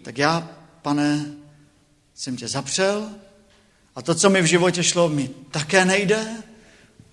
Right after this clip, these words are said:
Teď jsem v bodě nula. Jak se mám odrazit?“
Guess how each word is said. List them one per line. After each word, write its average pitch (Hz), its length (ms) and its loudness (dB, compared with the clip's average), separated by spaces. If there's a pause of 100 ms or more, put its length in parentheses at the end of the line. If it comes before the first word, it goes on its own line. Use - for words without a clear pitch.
(100)
Teď 151 160 -6
jsem 160 160 4
v 139 60 2
bodě 165 240 6
nula. 190 380 6 (1500)
Jak 160 160 -4
se 214 140 4
mám 165 220 4
odrazit?“ 131 560 -6